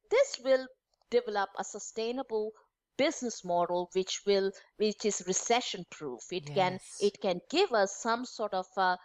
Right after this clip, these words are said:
Speaker 1: cash flow in our business and, and also return on this huge investment I had made on, on the <laughs> o-, olive farm. And,
Speaker 2: Yeah.
Speaker 1: y-, you know, I saw the opportunity and I grabbed that opportunity. And in a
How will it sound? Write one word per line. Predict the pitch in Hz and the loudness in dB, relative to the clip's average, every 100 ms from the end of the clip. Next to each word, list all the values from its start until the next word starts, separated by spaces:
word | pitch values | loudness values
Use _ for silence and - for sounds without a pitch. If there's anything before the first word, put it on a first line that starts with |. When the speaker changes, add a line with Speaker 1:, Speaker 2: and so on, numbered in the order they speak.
| - | -4
Speaker 1:
cash | 254 285 - | -2 -2 -4
flow | 277 269 269 262 240 | -4 0 2 0 -4
in | 240 | -4
our | 233 233 240 | 0 2 2
business | 240 233 233 233 - - - - | 0 -2 -8 -6 -10 -18 -20 -10
and, | 196 196 196 - | -6 -4 -4 -4
and | 190 185 - | -4 -4 -2
also | 151 233 269 233 208 - - | 0 0 0 -2 -4 -6 -8
return | 220 226 - 247 233 | -6 -4 -2 0 2
on | 190 185 185 | 2 0 -2
this | 180 - _ _ - | -6 -8 _ _ -10
huge | 262 254 170 | -8 -6 -8
investment | 165 185 233 - 190 175 | -2 0 0 -2 -8 -4
I | 165 | -4
had | 170 165 | -4 -8
made | 170 170 170 - - - - | -6 -6 -8 -14 -20 -12 -2
on, | 202 214 - | 2 2 4
on | 202 208 | 2 2
the | 190 - | 2 2
<laughs> | |
o-, | 196 160 - | 2 2 0
olive | 190 190 190 - | -2 -2 -4 -6
farm. | 233 185 165 196 _ _ 196 | -8 -6 -6 -10 _ _ -10
And, | 202 170 165 175 _ - | -8 -8 -12 -20 _ -20
Speaker 2:
Yeah. | - - - | -20 -12 -12
Speaker 1:
y-, | - - - | -12 -12 -8
you | 294 | -4
know, | 294 302 | -2 -2
I | 294 285 277 _ _ | -2 -4 -6 _ _
saw | - - 320 311 | -16 -2 0 2
the | - | 0
opportunity | 269 269 277 - 294 339 277 | -2 -2 -8 -10 -12 -10 -8
and | 269 262 | -6 -6
I | - | -2
grabbed | 277 269 - | 0 0 0
that | 277 262 | -2 -2
opportunity. | 262 262 - 254 277 - 233 - | -4 -6 -8 -4 -4 -2 -2 2
And | 226 233 226 - _ _ | 4 4 0 -8 _ _
in | 233 | 0
a | 220 | 0